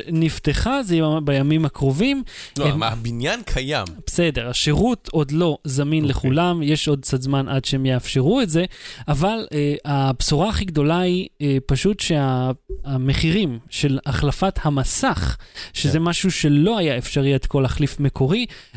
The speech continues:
Speaker 1: אה, פשוט ירד באיזה שליש.
Speaker 2: נכון, מצד שני, אתה תוכל ל-, עדיין ללכת למעבדה פרטית ולקחת מסך חלופי.
Speaker 1: כן.
Speaker 2: וזה
Speaker 1: אה.
Speaker 2: דווי יותר זול.
Speaker 1: זהו, המסך החלופי, אז, אז שאלתי את איי דיגיטל, אמרתי להם, "תגידו, למה עד עכשיו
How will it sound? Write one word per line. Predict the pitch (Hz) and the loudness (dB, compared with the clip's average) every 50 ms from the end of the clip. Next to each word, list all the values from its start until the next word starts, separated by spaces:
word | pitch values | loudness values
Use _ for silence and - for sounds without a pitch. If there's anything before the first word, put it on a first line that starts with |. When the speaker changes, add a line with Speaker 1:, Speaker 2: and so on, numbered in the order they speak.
| - - | -8 -2
Speaker 1:
אה, | 147 143 135 131 131 131 - - - _ _ _ | 2 2 4 4 2 2 -2 -4 -10 _ _ _
פשוט | - - - - | -8 -8 -2 0
ירד | 160 143 135 156 156 151 147 143 143 | 0 0 2 0 0 -2 -2 -6 -6
באיזה | 135 143 139 131 127 127 120 127 120 | -2 0 2 2 2 0 0 -2 -4
שליש. | - - - 190 208 190 - - - - - - - - | -4 -2 0 2 2 2 0 -2 -6 -8 -10 -12 -8 -6
Speaker 2:
נכון, | 101 98 - - 104 107 120 131 | -4 -4 -4 -4 -6 -8 -8 -8
מצד | 117 104 - - 117 110 | -10 -8 -4 -4 -4 -4
שני, | - - 135 160 226 240 165 | -4 -6 -6 -6 -6 -6 -8
אתה | 120 - - | -8 -10 -14
תוכל | - - - - - - 101 101 101 104 101 - - | -10 -8 -8 -8 -4 -4 -4 -4 -4 -6 -8 -12 -14
ל-, | 113 101 95 - _ _ - | -14 -14 -14 -14 _ _ -12
עדיין | 107 95 92 98 101 104 | -10 -6 -4 -4 -2 -2
ללכת | 101 95 95 98 - - | -2 -4 -4 -6 -6 -6
למעבדה | 104 95 95 92 92 95 92 95 | -4 -4 -4 -4 -6 -4 -6 -6
פרטית | 92 - 98 95 - 98 90 98 | -4 -4 -6 -6 -6 -8 -8 -8
ולקחת | 101 90 - - 92 - - | -12 -12 -10 -10 -10 -8 -8
מסך | 101 - - 101 | -8 -6 -6 -6
חלופי. | 92 - - 131 147 151 - 247 202 - - - _ - - - - - - - | -6 -6 -6 -6 -6 -6 -8 -8 -10 -12 -14 -16 _ -18 -14 -14 -14 -14 -12 -4
Speaker 1:
כן. | - 214 196 147 127 120 - | -2 -2 -2 -2 -6 -8 -6
Speaker 2:
וזה | 95 95 92 170 | -4 -2 -2 -2
Speaker 1:
אה. | |
Speaker 2:
דווי | - 104 98 117 123 | -2 -2 -2 -2 -2
יותר | 110 107 - - 117 | -2 -4 -4 -4 -6
זול. | 113 139 160 104 82 - _ _ _ _ _ _ _ - | -4 -4 -4 -6 -6 -8 _ _ _ _ _ _ _ 0
Speaker 1:
זהו, | 160 143 135 151 226 247 160 117 - | 0 2 2 2 2 0 0 -4 -4
המסך | 139 139 147 143 - - - 233 196 - | -6 -4 -4 -2 -2 -2 -2 -2 -2 -2
החלופי, | 220 - 196 175 160 143 - - 220 214 202 190 190 185 196 196 - | -2 0 0 2 2 2 0 0 0 2 2 2 2 2 0 -2 -2
אז, | - 151 147 147 151 - | -2 -2 0 0 0 0
אז | 156 151 143 | 0 -2 0
שאלתי | - 185 170 185 214 - 233 | 0 0 2 0 0 -2 -2
את | 196 190 | -2 0
איי | 170 | 0
דיגיטל, | 165 175 175 156 143 139 135 | 2 2 0 0 0 0 0
אמרתי | 135 143 156 - 165 | 0 0 0 -2 -2
להם, | 147 | -2
"תגידו, | - 165 190 254 202 156 113 90 | -2 -2 -2 0 -2 -2 -2 -2
למה | 135 139 143 151 175 220 262 269 240 208 | 0 0 2 2 2 2 2 0 0 2
עד | 196 180 | 0 0
עכשיו | - - - - 190 165 135 127 131 151 | 0 0 0 2 2 2 2 0 0 -2